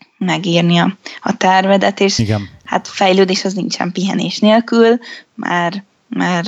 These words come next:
Speaker 1: ö, hát, hát megfelelően kell eltalálni a, azt a terhelés mennyiséget, amivel még nem vagy aluledzve, de túledzve se. Tehát a kettő közti, ö,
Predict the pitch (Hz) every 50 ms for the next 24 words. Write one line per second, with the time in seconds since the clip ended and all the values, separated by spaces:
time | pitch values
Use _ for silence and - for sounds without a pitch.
0 | - 175 175 175 175 175 175 175 175 175 170 175 175 185 190 - - - - -
1 | _ - - - - - 262 202 208 180 202 - - - - - - - 175 175
2 | - - - - - - - - - - - - - 175 180 175 170 175 180 -
3 | - 185 180 - - - - 180 180 196 208 175 170 175 190 - 196 190 196 196
4 | 196 202 - - 185 185 180 190 190 190 - - - - _ _ _ - - 185
5 | 175 175 165 170 170 165 165 165 165 - - - _ _ _ - - 185 170 156
6 | 165 165 165 160 147 - - 170 170 190 220 233 247 262 269 262 - 262 262 254
7 | 254 262 262 277 _ - - 202 196 190 185 - _ - 190 180 165 175 170 165
8 | - - - - 190 - - - - 170 - 175 180 - 185 - 208 208 - -
9 | 175 - - 175 - - - - - 190 - - - - - - - - - 185
10 | 185 175 165 165 170 170